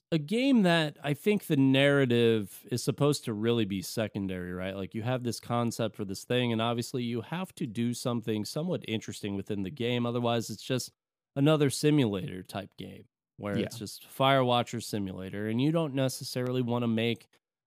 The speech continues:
Speaker 1: that game because they didn't go for a hyper-realism or any type of thing that emblematic of a realism. They went for a stylized version of being a Firewatcher,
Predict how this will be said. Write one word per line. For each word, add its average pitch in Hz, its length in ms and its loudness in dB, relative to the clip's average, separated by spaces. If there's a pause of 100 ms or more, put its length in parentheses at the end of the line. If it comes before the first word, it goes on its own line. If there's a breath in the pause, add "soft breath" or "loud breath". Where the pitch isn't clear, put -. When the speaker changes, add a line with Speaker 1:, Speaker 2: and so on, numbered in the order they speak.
(120)
Speaker 1:
that 160 300 4
game 117 280 2
because 143 340 -2
they 160 100 -2
didn't 170 280 -4
go 135 260 2
for - 160 -8
a 101 60 -2
hyper-realism 95 1120 -10
or 101 200 -4
any 120 420 -2 (140)
type 131 280 -2
of 113 120 -6
thing 127 300 -2
that 123 180 -4
emblematic 151 760 -2
of 98 140 -8
a 101 60 -8
realism. 95 560 -6 (360 soft breath)
They 160 120 4
went 160 200 4
for 170 140 -2
a 156 40 2
stylized 120 680 2
version 101 380 -4
of 110 100 -6
being 92 180 -6
a 98 60 -6
Firewatcher, 127 880 -8